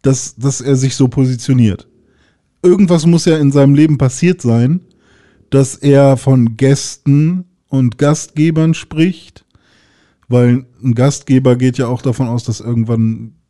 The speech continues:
der Gast wieder geht, zum Beispiel, oder dass es bestimmte Regeln gibt, also gibt es ja immer, aber, ähm,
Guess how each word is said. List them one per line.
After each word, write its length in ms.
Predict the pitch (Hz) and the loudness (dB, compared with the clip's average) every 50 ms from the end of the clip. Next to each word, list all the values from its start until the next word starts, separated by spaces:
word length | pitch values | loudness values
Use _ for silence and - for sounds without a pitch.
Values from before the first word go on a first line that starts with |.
| _ _ - | _ _ -8
der 80 | 117 | -8
Gast 300 | 101 117 113 113 - - | -4 -4 -4 -6 -6 -6
wieder 220 | 107 104 104 101 95 | -8 -6 -6 -6 -8
geht, 580 | 101 123 147 170 175 165 160 165 - - - _ _ _ _ _ _ _ _ _ _ | -4 -2 -2 0 0 -2 -4 -6 -10 -20 -20 _ _ _ _ _ _ _ _ _ _
zum 180 | _ - 147 143 | _ -6 -4 -4
Beispiel, 720 | 139 143 143 135 - - - 147 143 143 143 147 147 143 _ _ _ _ _ _ _ _ _ _ _ _ _ _ _ | -4 -4 -6 -6 -6 -4 -2 0 0 0 0 -2 -4 -8 _ _ _ _ _ _ _ _ _ _ _ _ _ _ _
oder 460 | - 117 117 113 110 110 107 104 101 | -4 -2 0 0 0 0 0 -2 -2
dass 580 | 98 107 107 98 - - - - - - - _ _ _ _ _ _ _ _ _ _ _ _ _ _ - | -2 -4 -4 -4 -4 -8 -12 -14 -14 -16 -20 _ _ _ _ _ _ _ _ _ _ _ _ _ _ -14
es 240 | - 107 - - | -12 -12 -12 -12
bestimmte 520 | - - 107 - - 123 113 - 120 107 101 | -12 -12 -8 -4 0 0 0 0 -2 -2 0
Regeln 480 | 120 147 202 190 165 165 160 156 151 | 2 2 2 2 0 2 2 2 2
gibt, 340 | 135 143 147 - - - - | 2 2 0 0 -2 -6 -8
also 420 | 143 139 143 - - 110 110 107 92 | -6 -6 -6 -6 -6 -6 -6 -6 -8
gibt 260 | - - - - - | -10 -12 -14 -14 -12
es 100 | - - | -10 -10
ja 60 | 117 | -6
immer, 400 | - - - 180 190 202 202 190 - _ _ _ _ _ _ - | 0 2 4 4 4 4 2 -2 -6 _ _ _ _ _ _ -8
aber, 460 | 131 120 117 117 113 110 107 104 - - | -4 -2 0 0 0 0 -2 -4 -8 -8
ähm, 360 | 113 110 110 107 107 101 101 | -6 -4 -2 0 0 -2 -2